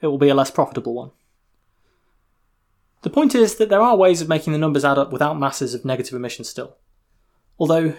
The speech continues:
just to give you an idea of how difficult this is, the paper has a carbon budget from twenty twenty of three hundred twenty gigatons of C O two. And in the year twenty twenty, we ate up ten percent of that budget, even with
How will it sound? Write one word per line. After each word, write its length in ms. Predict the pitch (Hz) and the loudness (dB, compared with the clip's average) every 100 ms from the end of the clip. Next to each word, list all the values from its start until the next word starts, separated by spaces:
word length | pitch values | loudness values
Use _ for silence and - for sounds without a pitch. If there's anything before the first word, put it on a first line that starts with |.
| - | -8
just 160 | - | -6
to 40 | - | 0
give 120 | 165 | 2
you 80 | 156 | 2
an 60 | |
idea 260 | 139 135 143 | 2 4 2
of 80 | 135 | 2
how 100 | 139 | 0
difficult 380 | 165 160 131 - | 0 -2 -2 -4
this 140 | - | -8
is, 300 | 117 - - _ _ _ _ - | -10 -12 -16 _ _ _ _ -8
the 80 | |
paper 440 | 143 190 185 170 143 | 0 0 2 0 0
has 160 | 147 | 0
a 40 | 151 | 0
carbon 320 | 165 151 143 | 0 0 0
budget 340 | 139 143 - | 0 0 -4
from 280 | - 170 160 | -4 -2 -2
twenty 280 | 151 147 143 | -2 -4 -4
twenty 560 | - 147 127 - 135 - _ _ _ - | -2 -2 -2 -10 -14 -18 _ _ _ -6
of 340 | 127 117 - _ - | -4 -4 -10 _ -12
three 220 | - 156 | -4 -2
hundred 260 | 151 147 143 | -2 -4 -4
twenty 320 | 143 139 139 | -4 -4 -4
gigatons 480 | 139 135 - 123 123 | -2 -2 -6 -10 -10
of 80 | |
C 180 | - 131 | -8 -6
O 60 | 120 | -8
two. 300 | - 127 - _ _ _ _ _ _ _ _ _ _ _ _ _ - | -10 -14 -16 _ _ _ _ _ _ _ _ _ _ _ _ _ -6
And 320 | 147 147 - _ | -4 -4 -8 _
in 120 | 185 | 0
the 80 | 180 | 2
year 220 | 185 180 | 4 2
twenty 320 | 170 175 151 139 | 2 -2 -2 0
twenty, 540 | 175 165 117 120 - _ _ - | -2 -2 -6 -10 -14 _ _ -6
we 220 | 151 160 | -4 0
ate 240 | 151 151 | -2 0
up 180 | 139 - | -4 -4
ten 220 | - 151 | -4 -4
percent 320 | 143 156 135 135 | -2 -2 -4 -4
of 80 | |
that 180 | 135 123 | -6 -4
budget, 500 | 135 127 - - - _ _ _ | -4 -6 -8 -12 -16 _ _ _
even 400 | - 185 170 175 | 0 2 2 2
with 440 | 143 156 117 - | 2 2 0 -4